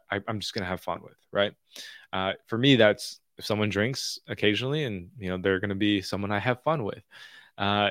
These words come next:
if it's somebody that doesn't drink and really takes care of themselves, et cetera, which we'll talk about in a little bit, uh,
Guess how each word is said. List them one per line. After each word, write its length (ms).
if 180
it's 140
somebody 420
that 560
doesn't 300
drink 580
and 400
really 240
takes 260
care 140
of 60
themselves, 640
et 100
cetera, 560
which 100
we'll 60
talk 240
about 80
in 60
a 40
little 140
bit, 240
uh, 340